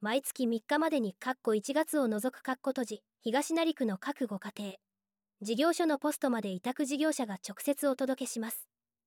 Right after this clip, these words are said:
一月号については、五日までにお届け予定です。区の人口、世帯数かっこ令和七年一月一日現在、推計かっこ閉じ。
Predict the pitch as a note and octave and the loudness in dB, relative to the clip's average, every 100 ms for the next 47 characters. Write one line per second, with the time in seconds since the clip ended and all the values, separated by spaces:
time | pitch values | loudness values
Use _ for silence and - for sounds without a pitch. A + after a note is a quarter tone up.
0 | - A3+ D#4 F4+ F#4+ F4+ F4+ C#4+ - C#4 | -10 -4 2 2 4 4 4 4 0 -2
1 | C4+ A#3 G3 F#3+ _ _ _ _ _ A3+ | 0 -2 -2 -6 _ _ _ _ _ -6
2 | - - D4+ D#4+ D4 A3 F3+ A#3 B3+ C4+ | -2 2 4 4 2 0 -2 -2 -2 0
3 | A#3+ A#3+ A#3 A3+ G#3+ - _ _ _ _ | -2 -2 -6 -6 -8 -12 _ _ _ _
4 | _ - E4 C#4+ G#3+ B3+ - B3+ B3 _ | _ 0 2 2 0 -2 0 -2 -4 _
5 | - - B3+ D#4 D#4 C4 A#3 - A#3 - | -8 -2 2 2 2 0 -2 -2 -4 -2
6 | G#3+ C4+ C#4+ A#3 G#3 A#3+ A#3+ G3+ F#3 - | 0 2 2 0 0 0 0 -2 -2 0
7 | C#4 D4 - C4+ C4+ B3+ A3+ G#3 B3 A3+ | 0 0 -2 -2 0 -2 -4 -2 -2 -2
8 | G3+ - _ _ _ - - C#4+ C#4+ D4+ | -6 -12 _ _ _ -12 -2 0 2 2
9 | C#4 C#4+ - A#3+ A3 G#3+ | 2 -2 -6 -6 -6 -8